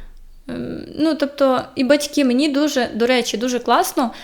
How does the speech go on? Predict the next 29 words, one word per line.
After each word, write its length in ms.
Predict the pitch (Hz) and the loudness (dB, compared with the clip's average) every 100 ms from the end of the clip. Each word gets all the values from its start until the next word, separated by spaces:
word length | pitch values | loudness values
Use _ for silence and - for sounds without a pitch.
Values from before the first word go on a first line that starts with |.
| - | -2
коли 200 | - 269 | 4 6
батьки 440 | 233 233 - 294 403 453 - - - | 6 0 -2 0 0 -4 -16 -20 2
приймають. 720 | 262 254 254 226 190 190 - _ _ _ _ _ - - - | 4 4 4 2 0 -8 -18 _ _ _ _ _ -20 -20 0
Я 100 | 262 | 2
навіть 220 | 302 269 | 4 2
своєї 340 | - 277 269 240 | 0 2 4 4
мами 300 | 269 370 262 | 4 4 2
запитувала: 560 | 240 247 220 214 214 - - - | 2 0 0 -4 -6 -8 -10 0
«Мама, 240 | 247 226 | 2 4
як 200 | 302 370 | 2 2
ти 80 | 277 | 0
відносишся? 600 | 262 247 240 226 - 220 | 0 0 -2 -4 -2 0
А 60 | 226 | 2
якби 440 | 240 277 349 269 - - - - - - - - - | 2 4 4 2 -2 -16 -18 -20 -20 -20 -20 -14 0
я 160 | 240 | 0
була 220 | 240 240 | 4 6
лесбійкою, 500 | 233 226 254 320 285 | 6 6 6 4 4
якби 160 | 226 254 | 2 2
мені 180 | 285 262 | 2 2
дівчата 400 | 220 - 202 202 | 0 -2 -4 -4
подобались?» 540 | 208 202 196 196 - - - - - - - - - | -4 -4 -4 -6 -8 -12 -14 -14 -14 -14 -16 -18 -6
Вона 200 | 254 254 | -2 -2
така: 280 | 262 262 254 | -2 -2 0
«Ну, 140 | 349 571 - - - - - - - | 0 -2 -8 -20 -20 -20 -18 -16 -8
головне, 240 | 370 480 508 | 0 2 4
щоб 160 | - | 4
тобі 180 | 453 440 | 8 8
було 220 | 403 285 | 8 6
добре». 360 | 240 226 196 208 | 6 4 2 -6